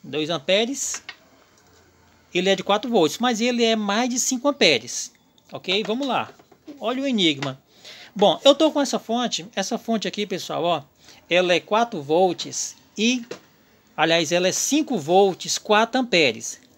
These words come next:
Beleza. Ótimo.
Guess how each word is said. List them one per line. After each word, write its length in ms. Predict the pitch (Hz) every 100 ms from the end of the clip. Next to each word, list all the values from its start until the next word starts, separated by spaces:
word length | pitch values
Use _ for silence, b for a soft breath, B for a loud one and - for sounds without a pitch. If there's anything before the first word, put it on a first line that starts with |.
| -
Beleza. 580 | 139 196 165 113 - 123 _ _ - - - _ _ - - - - -
Ótimo. 480 | 156 123 - 143